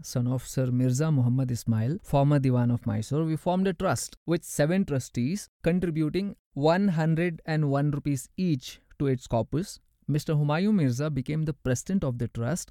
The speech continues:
and Doctor Abdul Wahid the secretary. Thus, a new institution, Al-Amin Medical Trust, was created. After some months, we identified a place to start the hospital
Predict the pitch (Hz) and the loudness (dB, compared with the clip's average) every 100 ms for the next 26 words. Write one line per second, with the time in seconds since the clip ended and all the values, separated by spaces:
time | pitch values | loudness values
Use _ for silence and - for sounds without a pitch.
0 | - 143 156 160 151 160 131 135 185 151 | -6 -2 0 0 -2 -2 -2 0 0 0
1 | 120 127 156 170 - 160 151 - 104 - | 2 0 -2 -6 -6 -6 -6 -6 -10 -10
2 | - 127 180 - 156 147 202 196 - 123 | -6 -2 -2 0 2 6 6 4 2 -4
3 | 113 156 233 - _ 131 156 165 190 180 | -4 -4 -4 -8 _ 0 4 4 6 6
4 | 135 147 190 - 131 147 - 143 - 127 | 4 4 2 2 2 2 0 -4 -4 -2
5 | 113 107 104 - _ _ 127 151 156 - | -2 -4 -6 -10 _ _ -2 -2 -4 -4
6 | 175 196 127 156 - 139 175 190 135 131 | 0 2 2 0 0 -2 -2 -2 0 2
7 | 160 175 170 160 151 131 135 165 - - | 2 0 -2 0 0 0 0 0 -4 -8
8 | 156 - 123 123 117 113 - 113 127 | -6 -4 -2 -2 -2 -2 -4 -6 -4